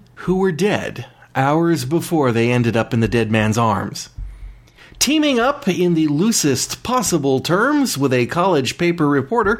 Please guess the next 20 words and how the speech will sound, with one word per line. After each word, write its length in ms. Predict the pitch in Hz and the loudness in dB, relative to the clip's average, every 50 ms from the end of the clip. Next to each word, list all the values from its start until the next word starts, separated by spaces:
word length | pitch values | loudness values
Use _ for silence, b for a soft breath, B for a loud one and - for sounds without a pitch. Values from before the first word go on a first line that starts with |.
| B B B B B B | B B B B B B
Kolchak 580 | - - 302 330 320 262 - 269 247 240 226 - | -4 -2 0 0 2 0 0 0 0 -2 0 0
uncovers 800 | 208 202 190 175 - 202 233 175 127 117 - - - - - - B B B B | 0 0 0 0 0 0 0 0 0 -2 -2 -2 -6 -8 -10 -10 B B B B
that 240 | B 117 110 143 156 | B -4 -2 0 0
an 140 | 160 156 156 | 0 0 0
archaeological 800 | 101 - 196 190 - - 202 180 175 175 175 147 151 - 143 135 | 0 -2 -4 -4 -4 -2 0 0 2 0 0 -2 -2 -4 -4 -4
treasure 680 | 131 - 202 180 143 123 123 107 90 82 78 71 - - | -2 -2 -2 -2 -2 -2 -2 -2 -2 -2 -2 -4 -6 -6
is 180 | - - 123 117 | -4 -4 -4 -4
being 420 | 113 - - 170 175 170 156 156 | -6 -4 -2 0 0 2 2 0
studied 500 | 120 - - - 185 175 156 139 135 120 123 - | 0 -2 -2 -2 0 0 2 0 0 0 -2 -2
at 180 | - 127 127 127 | -2 -4 -4 -2
the 80 | - 127 | -4 -2
university 840 | 120 165 180 170 147 175 180 175 180 151 123 120 113 117 104 - - | 0 0 0 0 0 0 -2 0 0 0 0 2 2 0 -2 -4 -4
and 140 | 113 120 117 | -2 -2 0
that 100 | 127 117 | 2 0
it 100 | 127 123 | 2 2
is 200 | 143 135 - - | 0 -2 -2 -4
cursed 640 | - - - - 262 277 262 - - - - - B B B B B B B B - | -8 -10 -4 -2 0 0 0 0 0 -2 -2 -6 B B B B B B B B -6
by 360 | - 113 143 156 165 175 175 165 151 | -2 0 0 2 2 2 0 0 0
a 260 | - 131 147 151 156 147 | -2 0 0 0 0 0
succubus, 840 | - - - - - 185 - - 147 101 98 - - - - - | 0 0 -2 0 -2 -2 -2 -2 -4 -2 -4 -6 -8 -10 -10 -12